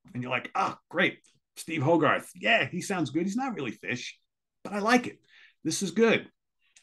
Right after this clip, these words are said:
They put out a couple albums afterwards, and all of a sudden the music doesn't really sound like the old music anymore. And Hogarth is great, but he's not overly distinctive. And,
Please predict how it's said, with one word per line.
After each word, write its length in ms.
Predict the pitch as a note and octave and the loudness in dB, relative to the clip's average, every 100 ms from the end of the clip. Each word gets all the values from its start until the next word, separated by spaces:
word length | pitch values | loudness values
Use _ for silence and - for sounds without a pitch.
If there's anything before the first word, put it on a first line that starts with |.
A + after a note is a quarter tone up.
| _ - - | _ -20 -6
They 80 | A#3+ | -4
put 160 | - C4+ | 2 4
out 140 | C4 | 4
a 40 | - | 4
couple 260 | B3 A#3 | 2 4
albums 260 | B3 A3+ G#3 | 4 4 4
afterwards, 540 | B3 - E3+ F3+ F3+ | 2 0 0 0 -2
and 100 | F3 | -2
all 100 | G3+ | -2
of 60 | G3+ | -2
a 80 | - | -2
sudden 300 | A3+ G#3+ E3+ | 0 2 2
the 60 | |
music 340 | D#3 A3 E4 B3+ | 4 4 2 -2
doesn't 220 | D#3+ D#3+ | -4 0
really 180 | D#3+ - | 0 0
sound 260 | D#3+ E3+ | -4 -4
like 140 | D#3 C#3+ | -4 -2
the 120 | D3+ | -2
old 160 | E3+ | 0
music 300 | E3 E3 D#3+ | 2 2 2
anymore. 680 | D#3 D#3+ D#3 D#3+ E3 D#3+ D#3+ | 0 2 4 2 2 0 0
And 260 | C#3 C3 B2 - - - _ _ _ | 0 -2 -4 -14 -20 -20 _ _ _
Hogarth 400 | F#3 G#3 F#3 E3 | 2 4 4 4
is 120 | D#3 | 2
great, 420 | - D#3 E3 D#3 C#3 | 2 -2 0 -2 -4
but 100 | C#3 | -4
he's 180 | C#3 | -4
not 240 | C3+ D3+ D#3+ | -4 -2 2
overly 320 | D#3+ D#3 D3+ | 2 2 2
distinctive. 960 | C3+ C#3 - D3+ D3 C#3+ D3 D3 C3+ - | 0 -6 -2 -2 -2 0 0 2 0 -2
And, 800 | C3+ C3+ C3 B2+ B2+ B2+ B2 | 0 0 0 0 2 2 0